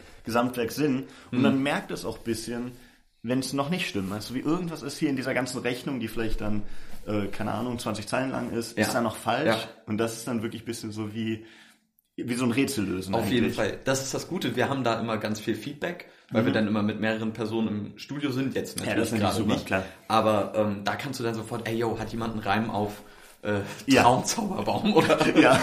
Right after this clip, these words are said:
Speaker 2: whatsoever.
Speaker 1: voll.
Speaker 2: Kommt sofort irgendwas und meistens passt es dann und
Speaker 1: Ja.
Speaker 2: dann zack, zack, zack. Ich hab mich damals immer gefragt, bevor wir mit dem ganzen Kram so angefangen haben, so, wo, what's the process? Also so, wie fängst du überhaupt an? Gehst du zu einem Kerl, und, der Beat, Beats macht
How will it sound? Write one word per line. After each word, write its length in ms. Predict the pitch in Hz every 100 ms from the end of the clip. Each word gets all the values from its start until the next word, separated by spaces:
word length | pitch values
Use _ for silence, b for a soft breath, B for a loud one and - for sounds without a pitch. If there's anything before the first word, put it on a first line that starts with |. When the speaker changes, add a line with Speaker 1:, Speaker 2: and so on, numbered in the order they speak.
| 127 135
Speaker 2:
whatsoever. 500 | 143 147 117 123 -
Speaker 1:
voll. 140 | 226
Speaker 2:
Kommt 240 | 156 127
sofort 580 | 139 127 - 139 127 123
irgendwas 480 | 123 123 110 113 -
und 220 | 117 113
meistens 340 | 117 110 123 -
passt 240 | 117 127
es 100 | 120
dann 180 | 110 107
und 80 | 123
Speaker 1:
Ja. 100 | 113
Speaker 2:
dann 160 | 104 104 B B
zack, 240 | - 107 -
zack, 180 | - -
zack. 260 | - - 110
Ich 160 | 104
hab 80 | 156
mich 160 | 135 -
damals 420 | 113 151 160 147
immer 140 | 151
gefragt, 400 | 147 - - -
bevor 280 | 110 117 104
wir 140 | 107 - B B B
mit 100 | 107
dem 80 | 113
ganzen 240 | 107 110
Kram 260 | 104 101 104
so 180 | - -
angefangen 420 | 131 - 104 101
haben, 220 | 104 113 - B B
so, 400 | - 107 110 113 107
wo, 280 | 123 117 110
what's 320 | 151 - -
the 60 | 123 120 - -
process? 640 | - 127 120 135 - -
Also 200 | 117 113
so, 200 | 113 113
wie 160 | 135 156
fängst 320 | - 151 -
du 40 |
überhaupt 260 | 123 127 -
an? 200 | 123 98
Gehst 260 | 120 120 110
du 40 |
zu 160 | - 113
einem 120 | 101
Kerl, 300 | 110 127 85
und, 220 | 101 - - -
der 140 | 101
Beat, 440 | 98 131 - - -
Beats 220 | 147 -
macht 200 | 147